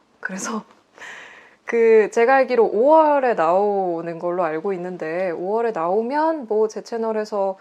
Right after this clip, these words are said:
하다못해 라이브라도 하든지 네, 뭔가를 하나 해야 되지 않을까라는,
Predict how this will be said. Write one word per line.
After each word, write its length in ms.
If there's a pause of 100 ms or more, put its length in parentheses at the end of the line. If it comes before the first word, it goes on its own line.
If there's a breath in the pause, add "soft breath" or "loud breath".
(100)
하다못해 560
라이브라도 800
하든지 920 (400 soft breath)
네, 160
뭔가를 640
하나 340 (600 soft breath)
해야 120
되지 240
않을까라는, 920